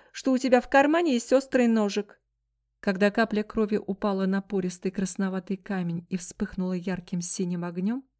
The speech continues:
я почувствовала себя немного легче. Было бы уж совсем обидно узнать, что на поле интриг меня переиграла четырнадцатилетняя девочка. «Итак?» «Скажи,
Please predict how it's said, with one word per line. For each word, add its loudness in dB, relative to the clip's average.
я -2
почувствовала -2
себя -4
немного -4
легче. -10
Было 4
бы 2
уж -4
совсем -4
обидно -4
узнать, -8
что -2
на 2
поле 0
интриг -2
меня -2
переиграла -4
четырнадцатилетняя -4
девочка. -12
«Итак?» -4
«Скажи, 0